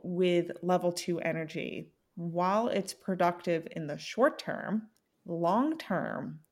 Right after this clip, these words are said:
shifting your energy to a higher level, you'll actually have better results motivating the people around you,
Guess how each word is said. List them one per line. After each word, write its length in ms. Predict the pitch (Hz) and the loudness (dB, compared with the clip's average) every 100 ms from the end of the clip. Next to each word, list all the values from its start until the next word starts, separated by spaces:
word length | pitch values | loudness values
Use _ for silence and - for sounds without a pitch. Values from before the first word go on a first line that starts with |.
| _ | _
shifting 500 | - - 254 262 262 | -14 2 2 4 4
your 140 | 220 175 | 4 4
energy 360 | 175 175 175 160 | 2 2 0 0
to 100 | 151 | 0
a 40 | |
higher 360 | 151 160 151 147 | 0 0 0 0
level, 640 | 175 208 180 151 143 - _ | 2 4 4 4 2 -6 _
you'll 320 | - 180 208 220 | -6 0 4 4
actually 340 | 226 - 180 | 2 -2 -4
have 160 | 165 160 - _ - | -4 -6 -12 _ 0
better 260 | 233 247 | 2 4
results 480 | 190 170 160 139 - | 4 4 4 2 0
motivating 520 | 165 151 147 143 139 | -2 0 -2 -4 -6
the 80 | 135 | -8
people 360 | - 151 - - | -8 -8 -4 -4
around 340 | - - - | -4 -6 -6
you, 220 | - - | -6 -4